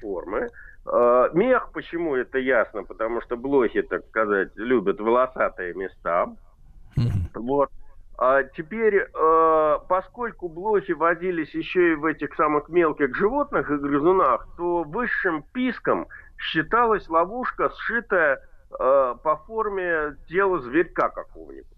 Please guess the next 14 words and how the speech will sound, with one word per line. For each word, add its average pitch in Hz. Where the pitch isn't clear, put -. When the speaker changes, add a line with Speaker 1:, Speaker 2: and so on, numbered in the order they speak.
Speaker 1:
И 147
Speaker 2:
Мгм. 139
Speaker 1:
закреплялась 180
она 151
богатой 156
такой 143
булавкой. 131
Это 113
Speaker 2:
Мгм. 80
Speaker 1:
еще 117
и 143
с -
драгоценным 135
камнем. 85